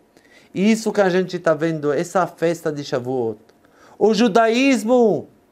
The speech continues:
será que outra pessoa, são pessoas diferentes dos outros? Sim. Como você faz isso? Só recebendo Torá e Mitzvot? Não.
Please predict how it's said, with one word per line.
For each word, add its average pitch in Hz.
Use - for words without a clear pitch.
será 214
que 262
outra 277
pessoa, 254
são 247
pessoas 233
diferentes 247
dos 196
outros? 247
Sim. 233
Como 302
você 320
faz 294
isso? 277
Só -
recebendo 262
Torá 240
e -
Mitzvot? 247
Não. 214